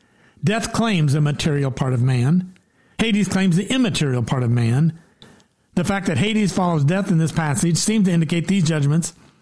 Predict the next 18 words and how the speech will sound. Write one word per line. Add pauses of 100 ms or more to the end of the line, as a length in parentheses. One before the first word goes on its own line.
(360)
are
impacting
the
unsaved. (580)
A
believer
who
dies (460)
will
not
go
to
Hades. (1120)
There
are
four
executioners
highlighted